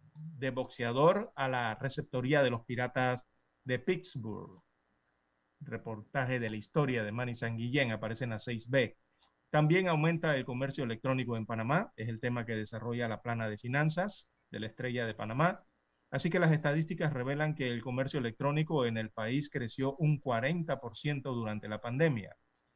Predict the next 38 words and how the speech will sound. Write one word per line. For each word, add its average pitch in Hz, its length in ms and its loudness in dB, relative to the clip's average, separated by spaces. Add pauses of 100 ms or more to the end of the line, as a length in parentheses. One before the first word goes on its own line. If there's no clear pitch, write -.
(140)
y 127 160 2
que 117 500 0
está 127 600 0 (160)
a 123 160 -2
un 156 500 2
muy 175 380 4
buen 139 440 -2
punto 135 600 -2 (260)
para 123 220 -2
seguir 127 320 0
creciendo 131 500 0
y 151 80 4
evolucionando 120 1040 -2
en 139 180 0
los 120 140 -2
medios 117 320 0
de 113 100 -2
pago. - 480 -6 (600)
A 127 120 0
nivel 131 380 4
de 120 320 2
Centroamérica, 170 1080 2
destaca 120 680 -2
este 117 180 -6
reporte 156 720 0
que 127 100 -4
representa 120 640 -4
el 120 120 -2
dieciocho 135 680 2
por 120 140 -12
ciento 135 280 -2
de 113 100 0
las 107 120 -4
ventas 117 340 -4
nuevas 113 460 -2
a 107 60 -10
nivel 113 300 -6
centroamericano. 107 760 -8